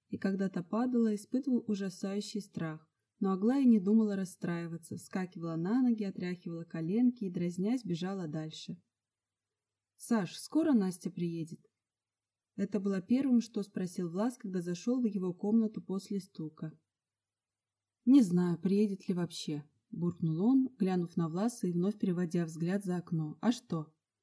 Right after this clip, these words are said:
"Мне по делам скататься надо, потом, может, в сад выйдем?" "Не хочу". "Зря, погода кайфовая".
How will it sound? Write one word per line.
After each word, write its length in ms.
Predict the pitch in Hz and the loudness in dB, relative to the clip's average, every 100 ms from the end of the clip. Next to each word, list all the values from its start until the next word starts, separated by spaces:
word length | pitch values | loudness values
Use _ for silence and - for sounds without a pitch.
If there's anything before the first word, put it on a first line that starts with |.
| _ _ _ _ _ _ | _ _ _ _ _ _
"Мне 160 | 220 247 | 6 8
по 100 | 277 | 8
делам 280 | 269 302 302 | 6 6 4
скататься 540 | - 208 185 180 180 | 0 0 -2 -2 0
надо, 340 | 170 165 160 | 0 -2 -6
потом, 380 | 165 202 196 302 | -4 -4 4 8
может, 320 | 240 233 220 - | 8 8 2 -2
в 80 | |
сад 280 | - 320 330 | -6 -4 -2
выйдем?" 500 | 202 175 170 160 160 _ _ _ _ _ - | 0 0 0 -4 -6 _ _ _ _ _ 0
"Не 120 | 196 | 0
хочу". 540 | - 208 - - - - _ _ _ _ - | 2 -2 -2 -8 -8 -10 _ _ _ _ -10
"Зря, 420 | 170 190 180 208 | -4 -2 -2 -2
погода 440 | 226 190 180 190 | -2 0 0 0
кайфовая". 680 | 202 214 - 208 202 190 190 | 0 -2 -2 -2 -2 -4 -8